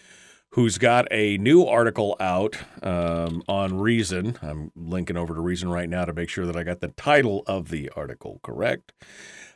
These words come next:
Uh, J D Tuccilli, uh, talking about, um,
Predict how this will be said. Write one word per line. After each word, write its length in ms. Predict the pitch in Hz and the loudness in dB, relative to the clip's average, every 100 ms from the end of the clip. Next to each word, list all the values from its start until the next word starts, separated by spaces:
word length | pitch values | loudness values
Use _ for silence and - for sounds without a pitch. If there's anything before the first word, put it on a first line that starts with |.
| - | -2
Uh, 220 | 101 101 | 2 2
J 220 | 92 127 | 4 2
D 160 | 117 107 | 2 0
Tuccilli, 680 | 117 95 135 117 107 104 101 | 0 2 2 4 2 0 0
uh, 520 | 98 95 95 92 92 - | 2 2 2 0 -2 2
talking 500 | 117 110 120 104 104 | 2 4 2 0 0
about, 600 | 101 98 98 95 95 - - _ _ _ _ - | 0 2 2 0 -2 -8 -20 _ _ _ _ -6
um, 680 | 95 90 87 85 82 82 | 0 2 2 0 -2 -8